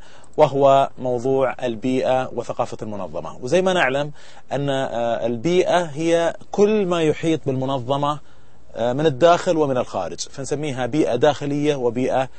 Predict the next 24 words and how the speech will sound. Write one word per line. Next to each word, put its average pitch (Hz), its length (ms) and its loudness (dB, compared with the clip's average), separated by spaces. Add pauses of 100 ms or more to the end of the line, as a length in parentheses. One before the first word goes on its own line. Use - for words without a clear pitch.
(180)
خارجية. 85 600 2 (220)
آه، 127 300 2
أما 196 340 4
المحور 160 580 0
الثاني 151 560 -2
لمحاضرتنا 135 960 0
راح 127 180 -6
يتكلم 143 520 -2
عن 139 300 -4 (460)
ثقافة 135 480 2 (100)
المنظمة، 143 640 0
وثقافة 139 440 0
المنظمة 135 560 -4
هي 127 240 0 (140)
كل 196 440 4 (160)
ما 143 140 -2
هو 147 260 0
موجود 131 340 -2
في - 60 -10
المنظمة 127 500 -2
من 117 160 -6
عادات 127 540 2
وتقاليد 123 720 -2
وأعراف 123 760 4